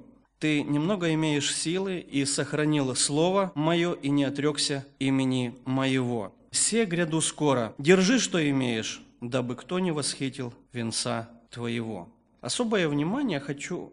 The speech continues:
обратить на, э, вторую часть восьмого стиха.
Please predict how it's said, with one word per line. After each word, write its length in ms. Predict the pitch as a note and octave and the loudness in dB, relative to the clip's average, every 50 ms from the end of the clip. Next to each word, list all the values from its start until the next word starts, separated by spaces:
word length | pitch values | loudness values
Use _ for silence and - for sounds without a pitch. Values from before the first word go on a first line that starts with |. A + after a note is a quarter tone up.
| - _ - | -20 _ -10
обратить 580 | D3 C3 B2+ C3+ C3 B2+ - - - - - - | -8 -8 -6 -8 -8 -6 -6 -8 -8 -8 -14 -16
на, 520 | - - C3 C3 C3 C3+ C3 A#2 - - - - | -10 -6 -4 -4 -2 -2 -4 -4 -6 -10 -12 -10
э, 100 | A2+ A#2 | -10 -10
вторую 520 | - - - - C3 C#3 D#3+ F3 D3+ C3 - | -10 -14 -8 -6 -4 -4 -4 -4 -4 -4 -6
часть 560 | - - - D#3 D#3+ C#3+ - - - - - _ _ _ _ | -6 -2 -2 -2 -2 -2 -4 -8 -10 -12 -14 _ _ _ _
восьмого 640 | A#2+ A#2+ B2 A#2+ - - B2+ B2 B2+ B2 A2+ A2+ | -6 -4 -4 -4 -4 -4 -4 -2 -2 -2 -2 -2
стиха. 540 | A2 - - - B2+ A#2 - - G2 E2+ | -4 -4 -6 -6 -8 -8 -8 -10 -12 -12